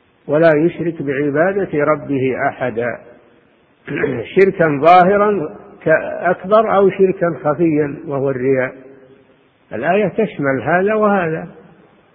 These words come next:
تشمل الشرك الأكبر والأصغر، تشمل الشرك الظاهر والرياء، وسمي الرياء شركا خفيا لأنه في القلوب لا يشاهد. أما الذبح والنذر و-،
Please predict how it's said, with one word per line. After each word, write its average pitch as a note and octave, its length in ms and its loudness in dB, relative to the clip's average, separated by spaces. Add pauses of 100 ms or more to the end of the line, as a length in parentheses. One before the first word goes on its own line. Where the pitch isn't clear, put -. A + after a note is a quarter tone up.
(260)
تشمل D3+ 480 0
الشرك F3 400 -6
الأكبر F3+ 440 -4
والأصغر، F3+ 560 -2 (180)
تشمل F#3 540 -4 (360)
الشرك - 340 -4
الظاهر G3 500 2
والرياء، D3 680 4 (1200)
وسمي F3+ 560 4
الرياء D#3 460 4
شركا F#3+ 440 -2 (100)
خفيا F#3+ 540 2 (120)
لأنه D#3 480 2
في D3+ 80 -2
القلوب D3+ 580 0 (1040)
لا D#3+ 200 2
يشاهد. B2+ 600 0 (720)
أما F3 240 2
الذبح D#3+ 460 2
والنذر D#3 580 4
و-، C#3 480 2